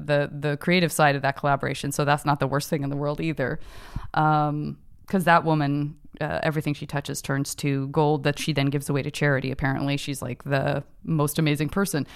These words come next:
Um, so congrats on that. Uh, and all of that, uh, being said, there's also a, a maybe a smaller, slightly more quiet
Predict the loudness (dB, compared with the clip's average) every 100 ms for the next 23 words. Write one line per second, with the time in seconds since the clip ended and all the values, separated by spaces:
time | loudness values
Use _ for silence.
0 | -16 -6 6 8 8 8 6 6 4 2
1 | 6 8 6 6 6 6 6 6 2 -12
2 | -2 4 8 6 4 0 2 6 8 8
3 | 6 2 2 6 8 8 4 2 4 4
4 | 4 -2 -2 0 2 0 -2 2 6 6
5 | 6 4 -2 -6 -2 2 4 2 2 2
6 | 2 4 2 2 0 0 0 2 2 0
7 | 2 2 2 0 2 2 2 2 -2 -2
8 | -6 -6 0 4 4 4 0 -4